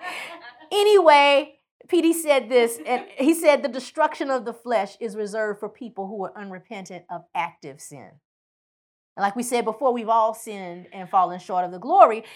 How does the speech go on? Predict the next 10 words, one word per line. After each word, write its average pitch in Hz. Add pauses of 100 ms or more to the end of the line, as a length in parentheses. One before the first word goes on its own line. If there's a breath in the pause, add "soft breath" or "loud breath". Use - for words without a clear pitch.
(120)
and 220
we're 220
not 202
preaching 240
perfectionism. 190 (260)
We 262
sin, 277
we 247
miss 254
it, -